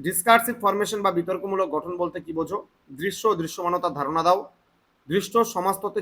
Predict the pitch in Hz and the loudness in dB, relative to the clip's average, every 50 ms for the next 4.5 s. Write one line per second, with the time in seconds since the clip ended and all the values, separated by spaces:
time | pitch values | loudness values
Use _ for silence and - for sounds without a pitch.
0 | - - 196 - - 202 202 - 185 170 170 180 170 180 175 175 180 175 143 143 | -6 -6 -8 -4 -2 -4 -2 -2 -2 0 2 2 2 2 2 0 0 0 0 -2
1 | 151 165 165 185 180 - 196 190 - _ _ 226 220 - - 214 220 - 202 180 | -2 0 -2 -2 -2 -4 -8 -12 -12 _ _ -8 -4 -2 -2 -2 0 -2 -4 -6
2 | - - 214 214 214 208 208 208 202 165 175 180 180 - 196 175 196 202 208 220 | -2 0 0 0 0 0 -2 -2 -2 -2 -2 -4 -4 -6 -8 -6 -4 -2 -2 0
3 | - 185 175 - 180 180 190 185 170 180 180 170 196 202 180 - 190 185 185 180 | 0 0 0 0 -2 -4 -4 -6 -8 -10 -2 0 0 0 0 -2 -4 -4 -4 -4
4 | 175 170 156 - 165 143 131 117 113 104 | -6 -8 -10 -8 -8 -8 -8 -8 -10 -14